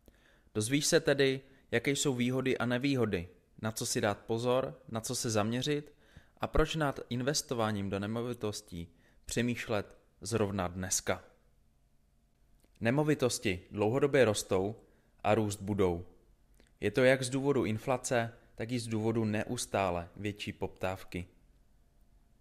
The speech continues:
Dříve byly trendy vícegenerační domy,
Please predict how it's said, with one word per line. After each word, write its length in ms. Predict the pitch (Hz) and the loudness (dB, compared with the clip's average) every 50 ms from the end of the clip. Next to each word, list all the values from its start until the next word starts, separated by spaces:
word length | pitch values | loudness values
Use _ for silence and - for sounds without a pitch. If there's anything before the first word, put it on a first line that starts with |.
| _ - - - - _ _ _ _ _ _ _ _ _ _ _ _ _ _ _ _ - - - _ - - - _ _ _ _ _ _ | _ -20 -20 -20 -20 _ _ _ _ _ _ _ _ _ _ _ _ _ _ _ _ -20 -20 -20 _ -20 -20 -20 _ _ _ _ _ _
Dříve 320 | - 104 110 113 113 143 143 | -8 -4 -2 2 4 4 6
byly 220 | 143 160 160 156 | 8 6 6 6
trendy 480 | 156 - 127 120 120 117 104 98 90 92 - - - | 4 4 2 4 2 2 0 -2 -2 -4 -8 -10 -6
vícegenerační 800 | 101 110 110 - - 139 123 131 123 120 117 127 - - - 151 | -4 -4 0 0 0 0 2 2 2 2 0 0 -2 -4 -4 0
domy, 400 | 135 117 101 92 90 87 90 107 | 2 2 2 2 0 -2 -6 -8